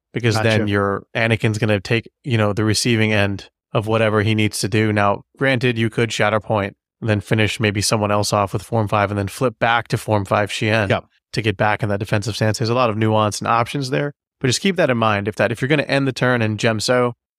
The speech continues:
Speaker 1: he might take more damage because he's rolling one less defense.
Speaker 2: Absolutely.
Speaker 1: And his expertise is less.
Speaker 2: Yeah.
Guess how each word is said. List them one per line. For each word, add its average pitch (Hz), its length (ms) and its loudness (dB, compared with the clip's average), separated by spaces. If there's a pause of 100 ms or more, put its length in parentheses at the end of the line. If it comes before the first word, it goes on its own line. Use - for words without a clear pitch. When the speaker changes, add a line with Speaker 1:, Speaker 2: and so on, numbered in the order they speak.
(320)
Speaker 1:
he 127 120 0
might 107 360 0
take 113 200 0
more 107 180 2
damage 104 440 0
because 107 200 -2
he's 104 140 -2
rolling 101 300 0
one 95 240 -2 (100)
less - 260 -4
defense. - 520 -4 (260)
Speaker 2:
Absolutely. 135 340 2
Speaker 1:
And - 20 4
his 107 100 2
expertise 113 540 -2
is 120 120 -6
less. - 380 -8
Speaker 2:
Yeah. 151 280 2